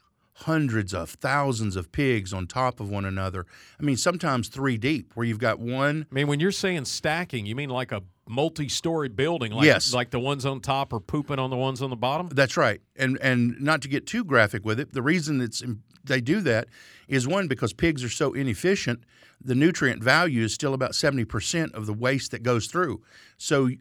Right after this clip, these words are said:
Speaker 1: they rotate 'em around. It also helps with disease control as well. The problem is, if a disease is entered, it'll wipe out the whole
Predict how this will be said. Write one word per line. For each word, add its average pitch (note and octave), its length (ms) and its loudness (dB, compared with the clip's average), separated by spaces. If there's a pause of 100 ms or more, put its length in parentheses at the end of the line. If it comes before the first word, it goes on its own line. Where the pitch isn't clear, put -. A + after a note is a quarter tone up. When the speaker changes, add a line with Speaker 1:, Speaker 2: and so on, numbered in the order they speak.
(140)
Speaker 1:
they C3+ 140 6
rotate C#3+ 560 6
'em B2 120 4
around. B2 600 4 (300)
It C3+ 140 2
also D#3 360 2
helps C3+ 340 2
with B2 200 -2
disease C#3 420 0
control A#2 460 0
as G#2 120 -4
well. B2 400 0 (320)
The - 80 -8
problem E3+ 280 4
is, A#2 180 2
if A2 140 -2
a A2 100 2
disease A2+ 440 2
is G#2 140 -2
entered, B2 400 2
it'll B2 200 0
wipe A2+ 240 2
out G#2 160 0
the F#2+ 80 -8
whole G#2 300 -2